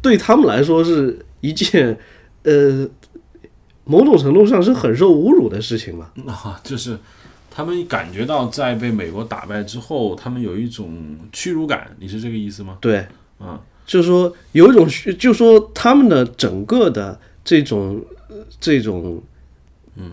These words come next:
Speaker 1: 思想和情感的状态，我认为是很不正常的。
Speaker 2: 啊。
Speaker 1: 你能理解吧？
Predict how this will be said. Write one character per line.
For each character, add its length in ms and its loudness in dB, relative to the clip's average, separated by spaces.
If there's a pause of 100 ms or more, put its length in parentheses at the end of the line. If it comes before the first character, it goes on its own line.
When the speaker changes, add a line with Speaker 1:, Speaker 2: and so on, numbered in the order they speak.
Speaker 1:
思 320 0
想 240 0
和 200 -6
情 280 -2
感 200 -4
的 80 -6
状 260 0
态， 160 -8
我 180 -8
认 200 0
为 100 -2
是 100 -4
很 220 -10
不 60 -8
正 160 0
常 200 -10
的。 800 -20
Speaker 2:
啊。 400 -6 (840)
Speaker 1:
你 100 -2
能 180 2
理 80 0
解 160 -2
吧？ 260 -10